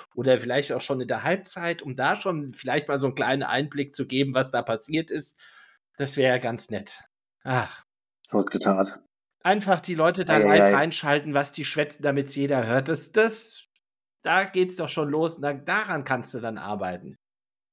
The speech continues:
Speaker 1: Dann hast du dann
Speaker 2: Ja,
Speaker 1: irgendwie
Speaker 2: was, was mich daran wirklich sowohl verwundert, nein, erst kurz verwundert hat, dann bestürzt hat und dann dadurch nicht mehr verwundert hat,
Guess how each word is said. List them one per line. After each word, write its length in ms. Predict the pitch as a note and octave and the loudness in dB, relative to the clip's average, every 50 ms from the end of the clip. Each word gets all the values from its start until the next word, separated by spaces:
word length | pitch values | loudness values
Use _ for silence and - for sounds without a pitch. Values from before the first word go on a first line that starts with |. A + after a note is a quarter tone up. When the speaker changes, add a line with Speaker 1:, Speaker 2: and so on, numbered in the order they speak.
| _ _ _ | _ _ _
Speaker 1:
Dann 200 | - C3+ C#3+ C#3+ | -2 0 0 0
hast 200 | D#3 D#3+ D#3+ - | 0 -2 -2 -2
du 40 | F#3+ | 0
dann 220 | E3+ E3+ E3+ F3 | 2 2 2 2
Speaker 2:
Ja, 120 | E3+ F3 F3 | 0 0 0
Speaker 1:
irgendwie 280 | F#3 F#3 D3 C#3+ G3+ | 2 4 4 6 6
Speaker 2:
was, 160 | G3 F3 - D3 D3 D3 | 6 4 2 0 0 0
was 160 | D#3+ D3 - | 0 0 -2
mich 160 | E3+ D3+ - | -6 -4 0
daran 400 | D#3+ D3+ C#3+ D#3 D#3+ E3 - - - - _ _ _ _ _ - | 0 0 2 2 0 -2 -6 -8 -12 -20 _ _ _ _ _ -14
wirklich 440 | - B2+ A2+ D#3 F3 - F3+ D3 - | -10 -2 2 2 2 4 4 2 2
sowohl 260 | D3 C3+ C#3+ D#3 D#3+ | 2 2 2 2 2
verwundert, 840 | - - C3+ B2 A2+ G#2 G#2+ A2 B2 D#3 F3 F3+ F#3+ F#3 F3+ - - - _ _ _ _ _ _ _ - | 0 0 -2 -2 -2 0 2 2 2 2 2 2 2 0 0 -2 -8 -18 _ _ _ _ _ _ _ 2
nein, 320 | A#2+ B2 A#2 A2+ A2 A#2 | 4 4 6 6 4 4
erst 320 | - C#3 C#3+ D3 C#3+ - | 2 2 0 0 0 -2
kurz 240 | - - E3+ E3+ - | 0 0 0 0 2
verwundert 500 | - C3+ A2 G#2 A#2 B2+ D3+ E3+ F#3 F3+ | 2 0 2 2 4 4 4 4 2 2
hat, 160 | E3 E3+ E3+ | 2 0 2
dann 140 | C#3+ C#3 C3+ | 4 4 4
bestürzt 540 | B2 A#2 A#2 - - D3+ F3 F3 - - - | 4 2 -2 -2 -2 -2 -2 -2 -4 -4 -2
hat 120 | C#3 C3+ | -2 -2
und 120 | - C3+ A#2+ | 0 0 2
dann 160 | B2+ B2 B2 | 2 2 4
dadurch 280 | B2 C3 C3 C3 A2+ - | 4 4 2 2 0 0
nicht 160 | E3 D#3+ - | 0 2 4
mehr 140 | E3 C#3 - | 4 4 4
verwundert 540 | - A2+ G#2 G#2 G#2 G#2 G#2 G#2 G2+ - | 2 0 0 2 2 2 2 2 2 2
hat, 160 | B2+ D3 D3 | 2 2 0